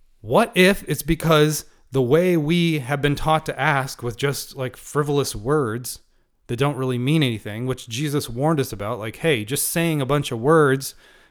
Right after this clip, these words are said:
is not going to do it." Well, what if we realize that we are actually getting what we're asking for, but the asking is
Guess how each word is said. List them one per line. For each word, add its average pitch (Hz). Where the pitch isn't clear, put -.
is 127
not 147
going 139
to 123
do 139
it." 95
Well, 156
what 180
if 196
we 165
realize 139
that 139
we 196
are 180
actually 170
getting 147
what 127
we're 165
asking 185
for, 98
but -
the 170
asking 160
is 156